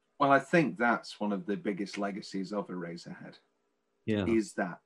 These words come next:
Speaker 1: I mean, uh, and all of Lynch's career, but I think as a sound piece,
Speaker 2: Mm.
Speaker 1: Eraserhead's second to
Speaker 2: Mm.
Speaker 1: none. I mean, that industrial.
Speaker 2: Yeah.
Speaker 1: Well,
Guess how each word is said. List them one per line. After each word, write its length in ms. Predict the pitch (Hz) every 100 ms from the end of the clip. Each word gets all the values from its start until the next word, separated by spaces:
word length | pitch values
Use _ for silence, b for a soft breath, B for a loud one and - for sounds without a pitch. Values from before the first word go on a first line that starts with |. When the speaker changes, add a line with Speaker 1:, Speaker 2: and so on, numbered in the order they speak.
| _ _ _
Speaker 1:
I 60 | 110
mean, 200 | 110 110
uh, 140 | 120 - - - -
and 140 | 127
all 240 | 135 123 104
of 100 | 107
Lynch's 360 | 98 - 90
career, 280 | - 92 90
but 120 | 92
I 60 | 101
think 220 | 117 98 _ _ 98 - _ _ _ _ - -
as 140 | 123 120
a 80 | 113
sound 680 | - - 143 160 143 110 -
piece, 560 | 82 - - - - _ _ _ _ _ 95
Speaker 2:
Mm. 320 | 110 98 76 - _ _ _ _ _ _ _ -
Speaker 1:
Eraserhead's 580 | 87 101 - 90 - -
second 360 | - - 82
to 80 | 107
Speaker 2:
Mm. 100 | 90
Speaker 1:
none. 320 | 95 101 90 - _ _ -
I 100 | 104
mean, 340 | 101 98 98 - -
that 200 | 110 107
industrial. 1120 | 104 92 127 - - - 117 107 101 98 - _ _ _ _ _ _ _ - b 92
Speaker 2:
Yeah. 200 | 104 127
Speaker 1:
Well, 320 | 127 101